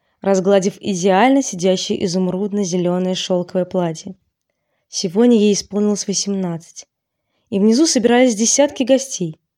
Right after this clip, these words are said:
половину из которых девушка даже не знала. А тот единственный, кто имел значение, был сейчас на другом конце города, и она даже не имела возможности сегодня увидеться с ним. Тайлер позвонил ей рано утром, и они проговорили полчаса, пока мать не стала стучаться в ее дверь.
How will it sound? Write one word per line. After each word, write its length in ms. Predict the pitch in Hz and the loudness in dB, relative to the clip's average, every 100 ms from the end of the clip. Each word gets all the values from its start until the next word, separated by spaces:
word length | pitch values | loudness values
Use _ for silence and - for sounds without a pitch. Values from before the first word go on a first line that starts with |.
| _ | _
половину 320 | 220 262 381 | 0 2 4
из 100 | 330 | 2
которых 340 | - 208 220 202 | 0 2 2 2
девушка 380 | 208 214 - 180 | 2 0 -2 -2
даже 360 | 202 208 214 | 0 2 2
не 120 | 233 | 2
знала. 420 | 233 226 170 160 _ _ _ _ _ | 2 0 -2 -6 _ _ _ _ _
А 80 | 190 | -8
тот 220 | - 233 | -4 -2
единственный, 680 | 220 220 262 - 185 180 160 _ _ _ _ _ _ | -2 2 4 2 -4 -4 -6 _ _ _ _ _ _
кто 220 | - 196 | -2 2
имел 240 | 202 202 | 4 2
значение, 520 | 185 196 - 254 233 | 2 -2 2 2 2
был 180 | 170 196 | 2 -2
сейчас 300 | 196 220 202 | 0 -2 -2
на 60 | 196 | -2
другом 320 | 202 190 262 | -2 2 0
конце 300 | 220 190 226 | 0 -2 -4
города, 440 | 190 180 165 165 - _ _ _ _ _ | -2 -2 -4 -8 -16 _ _ _ _ _
и 80 | 196 | -4
она 120 | 202 226 | 0 2
даже 220 | 240 226 | 4 4
не 140 | 262 | 6
имела 200 | 262 254 | 6 6
возможности 560 | 247 262 269 247 202 - | 4 4 4 4 0 -4
сегодня 360 | - 190 196 | -4 -2 0
увидеться 380 | 208 220 160 - | 0 -2 -4 -12
с 100 | - | -8
ним. 220 | 175 165 - _ _ _ _ _ _ _ - | -8 -8 -14 _ _ _ _ _ _ _ -2
Тайлер 260 | 196 202 | 0 0
позвонил 360 | 202 190 202 196 | -2 0 2 2
ей 160 | 196 | 2
рано 240 | 196 196 196 | 2 2 2
утром, 380 | 247 214 170 - _ _ _ - | 0 -2 -4 -8 _ _ _ -8
и 80 | 180 | -4
они 160 | 208 | -2
проговорили 560 | 208 196 196 202 254 247 | -2 -2 0 2 2 0
полчаса, 580 | 196 196 - - 196 180 | -2 -4 -4 -4 -4 -4
пока 260 | 180 190 | -4 0
мать 260 | 196 247 - | 2 0 0
не 60 | |
стала 240 | 185 202 202 | -2 0 0
стучаться 480 | 202 - 202 190 190 | -2 -2 -2 -2 0
в 20 | |
ее 140 | 214 | 0
дверь. 360 | 190 180 165 | 2 -2 -4